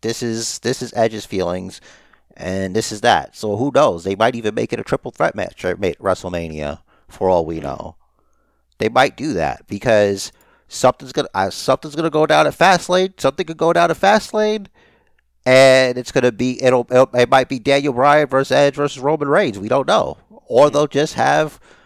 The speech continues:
Speaker 1: Bryan get squashed by Roman, uh, because of Jey Uso or whatever. I mean, I don't know, 'cause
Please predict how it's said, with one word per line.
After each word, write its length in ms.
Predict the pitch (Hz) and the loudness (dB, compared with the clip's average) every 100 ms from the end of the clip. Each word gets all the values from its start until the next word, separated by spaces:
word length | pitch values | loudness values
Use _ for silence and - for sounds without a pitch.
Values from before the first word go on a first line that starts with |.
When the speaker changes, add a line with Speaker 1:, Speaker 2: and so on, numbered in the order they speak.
| _ _ _ _ | _ _ _ _
Speaker 1:
Bryan 480 | - 110 139 151 147 | 0 4 4 4 -4
get 200 | 131 143 | -4 -4
squashed 500 | - - 143 147 - | -4 -2 2 2 0
by 480 | - 135 135 120 80 | -2 0 0 -4 -12
Roman, 680 | - 110 160 120 110 127 147 _ _ _ | -6 -2 -2 -2 -6 -6 -14 _ _ _
uh, 260 | - 113 120 | -2 0 0
because 320 | 113 123 139 | -2 -4 -6
of 80 | 123 | -6
Jey 240 | 110 123 127 | -4 -2 -2
Uso 380 | 165 - - | -6 -4 -4
or 140 | 76 76 | -2 -4
whatever. 560 | 76 - - - - _ _ _ _ _ _ _ | -6 -8 -10 -14 -18 _ _ _ _ _ _ _
I 80 | - | -10
mean, 140 | 107 120 | -4 -2
I 80 | |
don't 120 | 139 120 | 0 0
know, 220 | 139 92 | -2 -4
'cause 280 | - 104 101 | -4 -6 -6